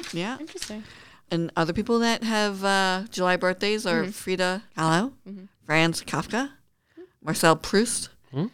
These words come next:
Speaker 1: and Nelson Mandela.
Speaker 3: Wow.
Speaker 2: Oh.
Speaker 1: Yeah. On July fourth, thirteen American colonies declared independence from the British monarchy. You know
Speaker 3: Yes.
Speaker 1: this,
Speaker 2: Mm-hmm.
Speaker 1: right? Uh, it's been a federal holiday since what year?
Speaker 3: Uh,
Speaker 1: Where's Jimmy when we need
Speaker 2: Yeah, I
Speaker 1: him?
Speaker 2: know,
Speaker 3: yeah,
Speaker 2: right?
Speaker 3: he's next week. Uh, eighteen sixty-five?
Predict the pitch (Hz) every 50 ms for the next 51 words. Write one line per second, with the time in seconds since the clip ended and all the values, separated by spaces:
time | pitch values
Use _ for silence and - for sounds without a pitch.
0 | _ _ _ _ - 160 160 156 151 151 - 220 196 214 233 254 294 320 311 240
1 | 127 - - _ _ 113 131 180 247 - - 440 427 294 - - _ _ 175 202
2 | 240 202 165 - - _ _ _ _ _ 185 175 175 160 165 165 160 160 160 -
3 | - 262 277 262 262 254 254 254 - 180 160 - 175 175 170 160 160 160 - 170
4 | 175 - 220 214 214 214 208 190 170 170 - - 151 147 147 139 120 151 143 139
5 | - - 196 196 196 196 196 185 - - - 147 139 127 117 113 95 - 147 -
6 | - - 160 170 165 165 - - 156 - 90 95 95 - - 160 156 - 214 -
7 | 147 - 156 165 180 190 196 - - - - _ _ _ _ _ - - - -
8 | - - - 151 156 156 156 156 - 175 170 165 156 - 175 175 175 175 220 190
9 | 180 180 180 175 180 180 165 - 185 165 196 - 196 170 151 - - - - _
10 | _ _ _ _ _ _ _ _ - 110 107 107 110 107 107 104 104 104 101 98
11 | 92 180 180 165 - - 160 139 156 151 143 135 135 139 139 - - - 190 185
12 | 165 160 160 170 170 165 156 - - 170 170 190 175 175 - 76 92 95 101 98
13 | 92 - 110 98 90 - - - 95 87 - - 131 131 123 123 107 139 147 165
14 | - - - - 151 143 135 - 147 - - - 135 - 135 143 226 285 - -
15 | -